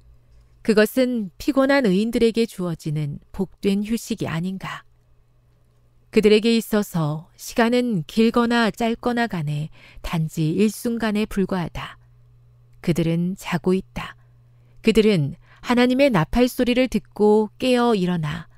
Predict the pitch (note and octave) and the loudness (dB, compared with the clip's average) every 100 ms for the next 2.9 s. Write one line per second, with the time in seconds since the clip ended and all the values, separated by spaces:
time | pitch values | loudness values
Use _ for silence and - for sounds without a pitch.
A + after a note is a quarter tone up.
0 | _ _ - E3 E3+ F3 G3+ G3+ - G#3+ | _ _ -2 0 2 2 0 0 0 0
1 | G#3+ A3 A3 G#3+ G3 F#3 E3 D3+ C#3+ - | 2 0 0 0 0 0 -2 -2 -4 -8
2 | F3+ D#3+ F3 - F3+ - - - - | -8 -4 -4 -6 -8 -10 -10 -10 -12